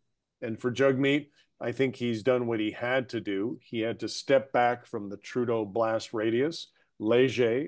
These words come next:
is saying that he's benefited from that, but I don't think he's gonna vote down the government because he's not out of the burning house yet himself. He needs to get his numbers up before he's in a position to face an election. So he needs time,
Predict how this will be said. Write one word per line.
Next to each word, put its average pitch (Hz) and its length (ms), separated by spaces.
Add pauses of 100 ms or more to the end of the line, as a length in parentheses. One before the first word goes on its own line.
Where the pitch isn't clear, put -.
is 110 180
saying 117 280
that 110 100
he's 107 180
benefited 120 640
from 107 220
that, 107 300 (340)
but 107 120
I 117 140
don't 127 220
think 131 180
he's 120 220
gonna 120 180
vote 117 260
down 117 220
the 110 80
government 113 500 (240)
because 110 300
he's 131 260
not 123 240
out 117 160
of 107 80
the 107 60
burning 113 380
house 107 340
yet 104 220
himself. 98 600 (200)
He 123 200
needs 117 340
to 113 100
get 113 240
his 110 260
numbers 117 420
up 156 260 (260)
before 113 340
he's 113 160
in 107 100
a 101 40
position 107 480
to 95 80
face 110 320
an 107 80
election. 98 460
So 104 160
he 135 180
needs 127 260
time, 143 440